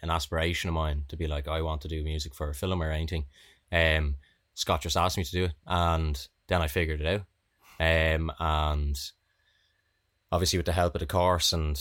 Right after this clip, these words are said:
all the stuff that they teach you in there, that was useful. And then I'm, Scott's doing another film for Mark.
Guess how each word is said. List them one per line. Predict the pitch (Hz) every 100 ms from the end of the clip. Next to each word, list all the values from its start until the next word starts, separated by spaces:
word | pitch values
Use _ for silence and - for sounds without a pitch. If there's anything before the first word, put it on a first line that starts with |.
| -
all | 82
the | 78
stuff | 69 80
that | 78
they | 78
teach | 85 78
you | 85
in | 78
there, | 82 87 87
that | 82
was | 76 78
useful. | 92 - 92 85
And | 78 78
then | 80 78 78 80 - -
I'm, | 76 76 73 - _ _ -
Scott's | - - - 76 76
doing | 90 87
another | 92 101
film | 92 95 92 82
for | 85
Mark. | 85 104 - -